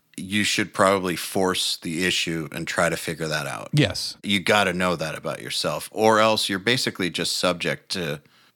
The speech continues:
Speaker 1: to total circumstance. And if you are, have fortunate circumstance, great. But if not,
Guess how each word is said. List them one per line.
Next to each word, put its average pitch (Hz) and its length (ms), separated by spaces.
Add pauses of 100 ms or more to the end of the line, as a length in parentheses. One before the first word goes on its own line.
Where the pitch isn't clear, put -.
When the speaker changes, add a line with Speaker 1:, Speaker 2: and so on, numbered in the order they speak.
Speaker 1:
to 87 160
total 90 600 (340)
circumstance. - 800
And 87 400 (140)
if 90 220
you 87 220
are, 82 200
have 85 200
fortunate 131 460
circumstance, 110 580
great. - 480
But 92 140
if 85 80
not, 101 440